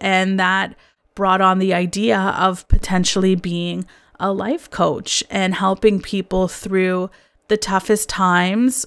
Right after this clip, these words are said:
or maybe not even the toughest time. Maybe things are going well and they just want more, and, and just being, like, a support for that. And so I, I took a course. I'm now a certified life coach, and I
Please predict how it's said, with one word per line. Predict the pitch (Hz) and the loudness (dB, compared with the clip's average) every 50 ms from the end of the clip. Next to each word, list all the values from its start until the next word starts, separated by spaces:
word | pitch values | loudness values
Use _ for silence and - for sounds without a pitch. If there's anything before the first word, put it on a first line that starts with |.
| - - | -4 0
or | 226 226 220 - | 2 2 2 2
maybe | - 262 285 285 311 | 2 2 4 4 4
not | 302 320 330 330 | 4 4 4 4
even | 349 349 392 349 | 2 2 2 4
the | 277 226 | 2 4
toughest | - 208 196 - 190 - | 2 0 -2 -2 -2 0
time. | - 175 175 190 | 0 0 0 2
Maybe | 196 220 233 277 | 2 2 2 2
things | 269 285 269 269 262 | 2 2 0 2 2
are | 277 247 | 0 0
going | 247 262 254 240 220 | 0 2 2 2 4
well | 202 202 240 285 | 4 4 4 4
and | 262 214 190 | 4 4 2
they | 185 185 | 0 0
just | 196 214 214 - | 0 0 0 0
want | 226 220 214 - | 0 0 0 0
more, | 190 190 185 190 233 254 202 | 0 0 2 2 2 2 2
and, | 175 170 175 - - - - - - - | 2 0 -2 -6 -12 -18 -20 -20 -12 -6
and | - 202 196 | -4 0 2
just | 208 214 214 - 190 180 | 2 2 2 2 -4 -4
being, | 175 190 190 196 202 208 | -2 0 2 2 2 2
like, | 202 185 180 - | 2 2 2 0
a | 185 | 0
support | 175 - - 175 170 - - - 196 190 190 - - | -2 0 -2 -2 2 4 4 4 4 4 2 0 0
for | - - 190 180 | -2 -4 -4 -2
that. | 175 170 160 156 - - - - - - | -2 -2 -2 -2 -4 -6 -10 -16 -10 -6
And | - 196 190 190 | -4 -2 -2 0
so | - 214 196 190 | 2 4 4 4
I, | - 170 190 185 180 180 180 - - - | 4 4 2 2 2 0 -2 -4 -6 -6
I | - 185 | -4 -4
took | 180 180 - - 185 - - | -4 -4 -4 -6 -6 -4 -2
a | 196 190 | -4 -4
course. | - - - 190 185 185 - - | -2 0 2 2 2 2 0 -2
I'm | 196 185 185 | -2 0 0
now | 180 175 175 175 180 175 | 2 2 4 4 4 4
a | - 190 185 180 | 2 0 -2 -2
certified | - - - 180 175 175 180 - - - 180 180 185 190 185 | -2 -2 -2 0 0 0 -2 -2 -2 -2 0 0 0 -2 -2
life | 190 180 180 190 190 - - | -4 -2 -2 -4 -4 -6 -8
coach, | - 185 175 170 - 247 - - - - _ _ _ _ _ _ - | -6 -4 -4 -4 -4 -6 -8 -10 -12 -12 _ _ _ _ _ _ -10
and | - 196 190 185 185 185 185 185 185 185 - - | -6 -4 -4 -2 -2 -2 -2 -2 -2 -2 -4 -2
I | - 185 185 180 185 185 185 190 190 | 0 2 2 4 2 2 2 2 2